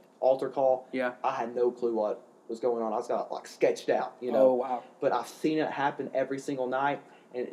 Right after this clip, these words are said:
Speaker 1: she, and, uh, she said these words. She said, "I've never seen the change in these kids after youth camp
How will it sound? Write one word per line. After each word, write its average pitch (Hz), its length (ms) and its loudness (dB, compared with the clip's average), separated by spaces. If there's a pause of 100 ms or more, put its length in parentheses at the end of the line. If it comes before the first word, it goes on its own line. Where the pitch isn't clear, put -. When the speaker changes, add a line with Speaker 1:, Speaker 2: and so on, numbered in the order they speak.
Speaker 1:
she, - 280 -16
and, 127 220 -2
uh, 113 180 2
she 135 200 -8
said 139 200 -2
these 135 160 -4
words. 120 160 0
She 131 100 -10
said, 123 240 -4 (280)
"I've 123 240 0
never 139 340 -2
seen 117 640 -6 (560)
the 123 120 0
change 127 800 -6
in 117 160 -8
these 123 240 -8
kids 117 520 0
after 117 340 -4
youth 123 320 -8
camp 98 320 -12